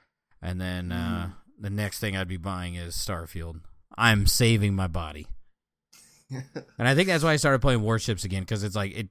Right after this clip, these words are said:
Speaker 1: takes me away from that. It's just like, everyone's playing it except for you.
Speaker 2: You get that itch away, right? You know, you don't,
Speaker 1: Yeah.
Speaker 2: you don't have to touch it right now.
Speaker 1: Just get
Speaker 2: Yeah.
Speaker 1: angry. Just incoherently angry at strangers. <laughs>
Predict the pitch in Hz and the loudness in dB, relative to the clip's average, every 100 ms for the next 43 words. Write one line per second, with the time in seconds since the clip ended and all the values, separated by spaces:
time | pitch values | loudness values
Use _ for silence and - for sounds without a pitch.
0 | - - 117 - 107 92 95 101 - 107 | -4 -2 0 0 0 2 2 0 0 0
1 | 107 107 - 101 98 85 101 113 131 135 | 0 -2 -6 -8 -6 -4 0 4 6 6
2 | 131 175 175 156 117 113 110 110 143 165 | 6 4 6 6 4 0 -2 -4 -2 2
3 | 185 170 143 104 - _ _ _ - - | 6 6 6 2 -2 _ _ _ -20 -20
4 | _ _ - 117 135 135 127 117 131 131 | _ _ -10 -4 -4 0 0 0 -4 -4
5 | 131 139 135 139 131 131 131 117 117 117 | 0 2 2 0 -2 -2 -4 -4 -8 -8
6 | 117 120 92 104 95 87 - - 123 123 | -6 -6 -4 -4 -2 -2 -4 -4 -6 -8
7 | - - 127 123 127 127 127 127 131 123 | -8 -6 -6 -4 -4 -2 -2 -4 -6 -10
8 | - - - 120 98 104 98 107 139 156 | -18 -20 -10 -6 -6 -6 -6 -4 2 2
9 | 107 98 - - 123 - - - - 170 | 2 0 -2 -2 -6 -10 -12 -14 0 0
10 | 160 147 113 143 131 110 117 104 107 107 | 2 2 2 2 2 -2 -6 -2 -2 0
11 | 107 98 95 - 104 104 92 90 - - | 0 0 -2 -2 -2 -2 -4 0 4 6
12 | - | 8